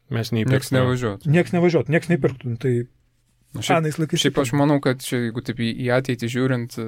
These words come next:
Speaker 2: tai daugės, ypač ten, kur, žinai, jeigu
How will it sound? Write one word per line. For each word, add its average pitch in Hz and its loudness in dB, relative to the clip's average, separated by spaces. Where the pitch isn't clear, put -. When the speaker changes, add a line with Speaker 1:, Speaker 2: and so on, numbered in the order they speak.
Speaker 2:
tai 113 -4
daugės, 123 2
ypač 104 -4
ten, 101 -6
kur, 104 -8
žinai, 113 -12
jeigu 98 -6